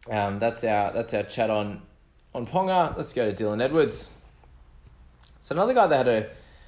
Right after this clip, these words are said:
uh, a, a really good season and actually was able to play a lot more games this season.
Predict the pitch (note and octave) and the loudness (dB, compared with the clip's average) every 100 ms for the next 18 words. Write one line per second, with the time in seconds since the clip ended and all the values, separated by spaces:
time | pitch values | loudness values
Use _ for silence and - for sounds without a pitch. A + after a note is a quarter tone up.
0 | - - - A2+ A2 - A#2 A2+ B2 B2+ | -20 -18 -2 0 2 0 -4 -4 0 2
1 | B2 A#2 G#2+ B2 B2 A#2 A#2+ C3+ - C#3 | 2 -2 0 -2 -2 -2 -2 -2 -2 -4
2 | B2 A#2 - B2+ A2+ A#2 A#2 G#2+ - A2+ | -4 -8 -16 -10 0 2 2 -2 0 0
3 | A2+ G2+ G#2+ A2 A2+ G2+ G2+ A2 A#2+ A2 | 0 -4 -4 -4 -2 -4 -2 -4 -4 -6
4 | G2+ G2+ F#2 F#2+ F#2 | -4 -4 -4 -6 -10